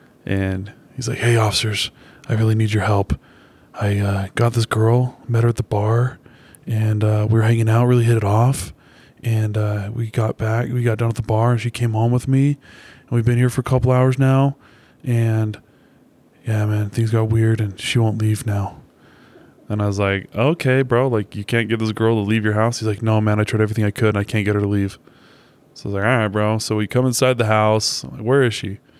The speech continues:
He's like, "She's in the back room." Okay. So we freaking walk into the back and <laughs> open the door to the bedroom, and laying on the bed is this chick, and she's butt naked,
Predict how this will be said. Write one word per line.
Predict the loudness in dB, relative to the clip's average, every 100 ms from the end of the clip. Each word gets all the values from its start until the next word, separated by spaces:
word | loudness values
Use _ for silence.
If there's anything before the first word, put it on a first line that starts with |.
| _ _ _ _
He's | -20
like, | -12
"She's | -6 -6
in | -6
the | -4
back | -6 -6 -8
room." | -8 -10 -16 _ _ _ _ _ -8
Okay. | -6 -4 -6 -10 _ -20 _ _ _ _ _
So | -6 -2 0 0 0 -4 -10 _ -14
we | -4 -4
freaking | -2 -4 -4
walk | 0 2 0 0
into | -4
the | -2
back | 0 0 0 -2 -8 -16 _ _ -20 -20 -20 _ -10
and | -6 -4 -4 -8 -14 _ _ -10
<laughs> | -8 -4 -4 0
open | 0 0 0
the | -2
door | 0 0
to |
the | 0
bedroom, | -2 -2 -4 -10 -12 -16 -20 -20 -20 -20 -4
and | 0 2 0 -2
laying | 0 2 2
on | 2
the | 2
bed | 2 2 2 -2 -14 _ _ _
is | -4 -4 -2
this | -6 -4
chick, | 0 0 0 -6 -18 _ _ _ _ _ _ -6
and | -4
she's | 0 0 -2
butt | -6 -2 0 0
naked, | -2 -2 -4